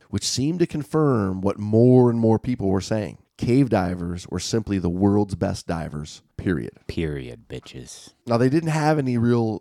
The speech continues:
Speaker 1: decompression tables available for mixed gases.
Speaker 2: Yes, they went to my open water instructor, Randy Bohr.
Speaker 1: Randy Bohr.
Speaker 2: Yeah.
Speaker 1: To, uh, make them tables.
Speaker 2: Yes. Randy was, uh,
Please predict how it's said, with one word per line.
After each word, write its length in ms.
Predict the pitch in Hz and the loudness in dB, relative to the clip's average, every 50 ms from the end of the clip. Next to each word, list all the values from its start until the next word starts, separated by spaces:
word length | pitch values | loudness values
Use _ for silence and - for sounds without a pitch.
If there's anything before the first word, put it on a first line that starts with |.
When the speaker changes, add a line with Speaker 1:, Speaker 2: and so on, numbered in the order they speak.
| - | -8
Speaker 1:
decompression 600 | 104 120 113 - 110 101 113 110 101 - - 90 | -8 -8 -8 -8 -6 -4 -2 -2 -2 -2 -6 -8
tables 500 | 87 92 87 92 87 95 87 - - - _ _ - | -8 -6 -8 -6 -8 -10 -12 -14 -18 -20 _ _ -10
available 640 | - 85 82 95 95 95 87 87 82 82 80 85 87 - | -8 -6 -4 -2 -2 -4 -4 -6 -8 -10 -12 -14 -16 -20
for 540 | - - - 92 92 92 87 87 87 85 - _ - | -10 -6 -4 -4 -2 -2 -4 -4 -6 -8 -10 _ -10
mixed 440 | 98 104 104 104 98 - - - | -6 -2 0 0 -2 -2 -6 -10
gases. 640 | - 98 92 82 80 80 - - - - - - - | -10 -8 -8 -8 -8 -10 -12 -14 -16 -18 -20 -18 -14
Speaker 2:
Yes, 340 | - 78 - - - - - - | -14 -14 -14 -14 -16 -20 -16 -14
they 80 | - 76 | -14 -12
went 220 | 69 76 76 71 - | -10 -10 -12 -12 -12
to 360 | - - 78 71 69 69 67 - _ - | -12 -10 -10 -10 -10 -12 -14 -18 _ -16
my 300 | 76 76 82 92 95 87 | -12 -8 -6 -6 -4 -4
open 280 | 73 71 - - 131 127 | -6 -8 -10 -12 -14 -14
water 240 | 127 127 120 120 | -14 -16 -16 -16
instructor, 540 | 120 113 - - - - - _ - - - _ | -18 -20 -20 -20 -20 -20 -20 _ -20 -20 -18 _
Randy 400 | - 76 73 71 73 71 80 - | -10 -10 -8 -8 -8 -8 -8 -8
Bohr. 580 | - - 76 73 65 58 55 52 - - 113 - - | -8 -6 -8 -8 -8 -10 -14 -16 -18 -20 -20 -20 -16
Speaker 1:
Randy 640 | 104 90 90 87 98 110 127 135 160 180 214 262 | -12 -10 -10 -8 -8 -8 -8 -8 -8 -6 -6 -6
Bohr. 560 | 226 208 196 - 131 123 95 82 76 - - - - _ _ _ - | -8 -2 0 2 2 4 2 0 -2 -4 -8 -12 -16 _ _ _ -18
Speaker 2:
Yeah. 220 | - - 65 67 - _ _ _ _ - - - | -18 -16 -16 -18 -18 _ _ _ _ -20 -20 -10
Speaker 1:
To, 260 | - - 104 98 98 | -4 -2 -2 0 0
uh, 100 | 95 95 | -2 -2
make 240 | 92 98 98 98 - | -2 -4 -4 -4 -6
them 140 | - 92 92 | -8 -12 -10
tables. 400 | - - - - - - - - | -10 -10 -10 -12 -12 -16 -16 -14
Speaker 2:
Yes. 380 | - 71 - - - - - _ - | -12 -12 -12 -14 -18 -20 -20 _ -14
Randy 300 | 78 78 - 156 76 71 | -12 -12 -10 -10 -12 -12
was, 200 | 69 67 - - | -14 -14 -14 -14
uh, 220 | 65 64 64 67 | -14 -14 -14 -16